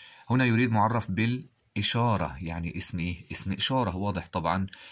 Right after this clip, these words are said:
إن هي كلمة هذا، وقفت أمام هذا العالم الجليل، يبقى هذا.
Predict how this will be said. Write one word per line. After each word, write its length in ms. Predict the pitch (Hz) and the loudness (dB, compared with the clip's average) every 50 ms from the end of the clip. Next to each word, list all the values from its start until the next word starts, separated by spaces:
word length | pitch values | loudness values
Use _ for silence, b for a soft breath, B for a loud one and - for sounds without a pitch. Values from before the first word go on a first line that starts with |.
| B B - | B B -4
إن 220 | 95 90 87 85 | -4 -2 0 -2
هي 460 | 85 82 85 85 87 87 87 90 87 | -2 -2 -2 -2 -2 -2 -2 -2 -2
كلمة 400 | 85 - - 87 82 82 87 87 - - | -2 -4 -4 -4 -2 -2 -2 -4 -2 -2
هذا، 300 | 92 85 71 - 73 71 | -2 -2 -2 -2 -6 -6
وقفت 400 | - 76 - - 95 - - - | -6 -8 -6 -6 -8 -8 -8 -8
أمام 520 | - - 85 90 90 87 90 90 101 98 B B B B B B B B B B - - | -8 -4 -4 -2 -2 -2 -2 -2 -4 -6 B B B B B B B B B B -12 -4
هذا 560 | 101 107 113 113 110 104 95 87 76 82 85 | 0 2 2 4 4 2 2 0 -2 -2 -4
العالم 520 | 80 78 78 71 78 82 82 82 82 80 | -4 -2 -2 -2 -2 -2 -2 -2 -2 -2
الجليل، 380 | 82 82 78 80 73 76 73 69 | -2 -2 -2 -4 -4 -4 -6 -6
يبقى 340 | 53 69 82 80 85 80 76 | -8 -8 -6 -4 -4 -4 -4
هذا. 220 | 67 71 69 | -6 -8 -12